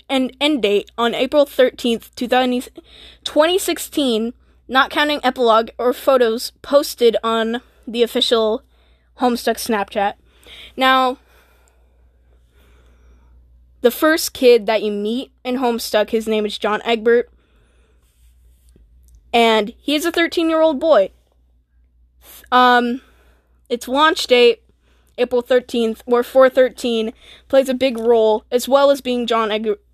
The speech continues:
Egbert's birthday. So, um, four thirteen in the comic is kinda like Pixar's A one thirteen, where it's, like, a reoccurring number throughout the series.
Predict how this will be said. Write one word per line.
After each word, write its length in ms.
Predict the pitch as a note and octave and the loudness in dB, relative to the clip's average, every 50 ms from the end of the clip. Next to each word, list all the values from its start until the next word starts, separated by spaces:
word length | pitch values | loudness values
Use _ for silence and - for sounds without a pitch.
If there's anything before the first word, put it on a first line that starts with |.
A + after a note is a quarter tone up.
| - - | -8 -4
Egbert's 480 | A#3 A#3+ A3+ G#3+ A3 A3+ A3 - - - | -4 -4 -2 -2 -2 0 0 -2 -4 -8
birthday. 640 | - - A3+ G#3+ G#3 - _ _ - F3+ D#3+ F3+ A3+ _ _ _ _ _ _ _ _ | -10 -6 -4 -4 -4 -4 _ _ -6 -6 -4 -6 -8 _ _ _ _ _ _ _ _
So, 520 | - - - D#4 C4 C4 C4 B3+ A#3+ - - _ _ _ _ _ _ _ _ _ _ _ _ _ _ _ _ _ _ _ - | -16 -4 0 2 4 4 4 4 2 0 -4 _ _ _ _ _ _ _ _ _ _ _ _ _ _ _ _ _ _ _ -4
um, 340 | B3+ B3+ B3+ B3 A#3+ A#3+ C4+ - _ _ _ _ _ _ _ _ _ _ _ _ - - - - - _ _ _ _ _ | 0 2 2 2 0 -2 -6 -10 _ _ _ _ _ _ _ _ _ _ _ _ -20 -20 -20 -20 -20 _ _ _ _ _
four 260 | - - D4 D#4 F4 | -2 2 2 2 2
thirteen 560 | - F4 E4+ C4+ - - C#4+ C#4 C4+ C4+ C4+ | 2 -2 -6 -6 -6 -6 -4 -2 -2 -2 -2
in 140 | - B3 B3 | -2 -2 -2
the 80 | A#3+ | -2
comic 320 | A#3 - A#3 A#3+ A#3+ A#3+ - | -2 -2 -2 -4 -2 -2 -4
is 140 | A#3 A3 - | -4 -6 -6
kinda 280 | - - C4 C4 C4+ | -6 -6 -4 -2 0
like 320 | C4 C4 B3 B3 A#3 - - _ _ | 2 2 2 2 0 -4 -12 _ _
Pixar's 560 | - C4 B3 - - - B3 B3 A#3+ A#3+ - - _ _ - | -8 -8 -6 -4 -2 0 0 2 0 -2 -4 -8 _ _ 4
A 160 | C4 C4 C#4 | 4 4 4
one 320 | C4+ B3 A#3+ A#3+ B3 C#4+ | 2 0 -2 -2 -2 -4
thirteen, 720 | D4+ - D4+ D4 C#4+ - - - D4+ D4 D4 D4 D4+ E4 - _ _ _ _ _ _ _ _ _ _ _ _ _ _ _ | -4 -4 -6 -6 -6 -8 -12 -10 -8 -6 -6 -6 -8 -8 -10 _ _ _ _ _ _ _ _ _ _ _ _ _ _ _
where 140 | - C4+ C4+ | 0 2 2
it's, 200 | C4 B3+ - - | 2 2 0 0
like, 220 | C#4 B3+ B3 B3 - | 0 0 0 0 0
a 60 | B3 | -2
reoccurring 640 | B3 A#3+ C4+ C#4 C4+ C4+ - - D4 B3+ B3 B3 A#3+ | -2 0 0 2 2 0 0 -2 -4 -2 -2 -2 -2
number 240 | A#3 A3+ A3+ A3+ A3+ | -2 -2 -2 -4 -4
throughout 340 | - - A3+ A3 G#3 G#3 - | -4 -2 -2 -2 -2 -4 -6
the 60 | A3 | -10
series. 640 | - - - G#3 G#3+ G#3+ A3+ A#3+ C#4 - - - | -10 -6 -4 -4 -4 -4 -6 -8 -12 -18 -20 -20